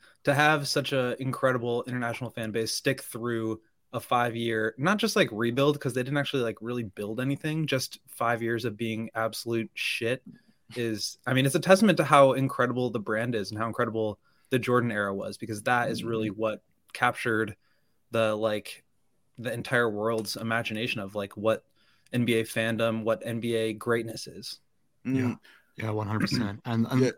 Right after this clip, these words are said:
Speaker 3: look, there's a, there's a couple things that annoy me. Uh, well, <laughs> a lot of things that annoy me,
Speaker 1: Here we
Speaker 3: but,
Speaker 1: go.
Speaker 3: uh, one, one thing that really annoys me is when people question my
Speaker 1: <laughs>
Speaker 3: fandom, um,
Speaker 2: Mm.
Speaker 3: because to your point, Will, like, the, um, the, the lengths that international fans have to go to, to follow this team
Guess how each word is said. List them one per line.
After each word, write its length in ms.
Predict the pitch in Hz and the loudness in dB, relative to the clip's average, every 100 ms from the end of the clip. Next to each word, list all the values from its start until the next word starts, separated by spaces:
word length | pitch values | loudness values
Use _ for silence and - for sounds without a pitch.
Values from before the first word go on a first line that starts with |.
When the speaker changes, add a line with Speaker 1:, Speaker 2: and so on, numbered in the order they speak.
| - | -2
Speaker 3:
look, 180 | 139 135 | 0 4
there's 160 | 131 123 | 6 6
a, 60 | |
there's 160 | 127 117 | 4 2
a 40 | |
couple 220 | - 135 | 2 0
things 220 | 127 127 113 | 4 4 4
that 100 | 104 | 4
annoy 260 | 95 95 | 2 2
me. 180 | 92 90 - | 0 -6 -8
Uh, 160 | 110 101 | -8 -6
well, 180 | 110 - | -6 -6
<laughs> 680 | 147 - - - - - - | -8 -8 -12 -16 -16 -16 6
a 100 | 143 | 12
lot 140 | 139 139 | 12 12
of 60 | |
things 180 | 131 120 | 10 6
that 100 | 110 | 6
annoy 220 | 104 101 | 4 4
me, 100 | 95 | 8
Speaker 1:
Here 60 | 170 | 8
we 80 | 135 | 8
Speaker 3:
but, 200 | 110 107 | 6 4
Speaker 1:
go. 100 | 135 - 143 - | 0 2 -4 -4
Speaker 3:
uh, 40 | 139 - | -8 -4
one, 240 | 123 143 156 139 131 | 8 10 10 6 2
one 180 | 135 160 | 6 6
thing 220 | 170 160 | 6 6
that 100 | 127 | 4
really 240 | 110 110 107 | 6 4 6
annoys 340 | 104 104 98 | 4 2 2
me 160 | 104 98 | 0 0
is 140 | 98 | -2
when 100 | 107 | -2
people 300 | 98 104 104 | 0 0 0
question 560 | 95 107 98 - 98 95 90 | -2 0 0 -2 -2 -2 2
my 160 | 92 95 | 2 2
Speaker 1:
<laughs> 100 | - | 0
Speaker 3:
fandom, 320 | 90 98 156 - _ _ _ _ | -2 -2 -6 -8 _ _ _ _
um, 380 | 98 98 92 92 | -2 2 2 0
Speaker 2:
Mm. 40 | - | -4
Speaker 3:
because 200 | 113 110 | -6 -6
to 100 | - | 2
your 80 | 110 | 2
point, 300 | 104 107 101 | 4 0 0
Will, 120 | 95 92 | -2 0
like, 120 | 87 - | -2 0
the, 120 | 104 | 2
um, 240 | 98 98 - _ _ | 4 2 -2 _ _
the, 80 | - | 2
the 240 | 113 120 117 | 2 2 4
lengths 320 | 113 123 - | 6 4 2
that 140 | 127 | 0
international 540 | 117 110 107 98 - 110 | 2 2 2 0 0 -4
fans 360 | - 95 92 | 0 0 0
have 180 | - 92 | -2 -4
to 80 | - | -4
go 220 | 101 95 | 0 2
to, 260 | 95 - 87 | 0 0 -2
to 140 | - | -2
follow 320 | 98 98 92 | -4 0 2
this 160 | 90 - | 0 -4
team 420 | - 92 90 87 | -6 -2 -2 -2